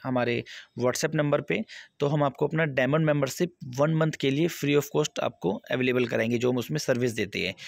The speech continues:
You will come to know कि क्या हम डायमंड मेंबरशिप में सर्विस देते हैं। जो भी मैं स्विंग ट्रेडिंग के लिए ट्रेड लेता हूँ या लॉन्ग टर्म इन्वेस्टमेंट करता हूँ, जो मैं सेलिंग करता हूँ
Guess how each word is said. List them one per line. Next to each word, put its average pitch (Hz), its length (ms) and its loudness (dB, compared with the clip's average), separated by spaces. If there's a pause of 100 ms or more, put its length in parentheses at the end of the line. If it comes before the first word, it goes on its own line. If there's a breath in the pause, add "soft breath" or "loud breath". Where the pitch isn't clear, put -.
(300 loud breath)
You 135 120 0
will 147 200 0
come 143 140 0
to 156 100 0
know 151 200 2
कि 160 80 0
क्या 156 240 -2
हम 151 200 0
डायमंड 135 280 2
मेंबरशिप 139 420 0
में 143 60 0
सर्विस 127 320 -2
देते 127 280 -2
हैं। 127 180 -2
जो 131 160 4
भी 143 120 0
मैं 147 220 2 (300 loud breath)
स्विंग 151 300 0
ट्रेडिंग 143 260 0
के 151 100 -4
लिए 139 180 0
ट्रेड 135 280 0
लेता 127 260 0
हूँ 131 220 0
या 131 120 2
लॉन्ग 127 260 2
टर्म 139 140 0
इन्वेस्टमेंट 131 400 0
करता 123 280 -2
हूँ, 127 200 0
जो 127 160 2
मैं 131 100 2
सेलिंग 131 320 0
करता 123 280 -2
हूँ 123 260 0